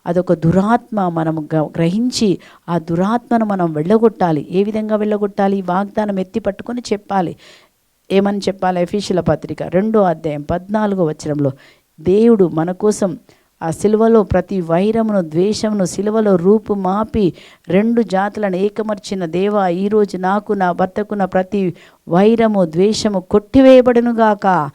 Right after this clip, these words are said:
క్రీస్తే మాకు సమాధాన బలిగా మారునుగాక. మా కుటుంబాల్లో సమాధానం కలుగునుగాక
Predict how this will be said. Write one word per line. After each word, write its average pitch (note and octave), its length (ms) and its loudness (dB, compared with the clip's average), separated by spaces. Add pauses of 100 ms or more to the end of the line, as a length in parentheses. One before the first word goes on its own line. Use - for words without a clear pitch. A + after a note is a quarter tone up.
(300)
క్రీస్తే A3 460 2
మాకు G#3 300 -2
సమాధాన A3+ 640 0
బలిగా A3 500 0
మారునుగాక. A#3 1080 0 (340)
మా G3+ 100 2
కుటుంబాల్లో A#3+ 560 0
సమాధానం A#3+ 680 0
కలుగునుగాక C4+ 1040 2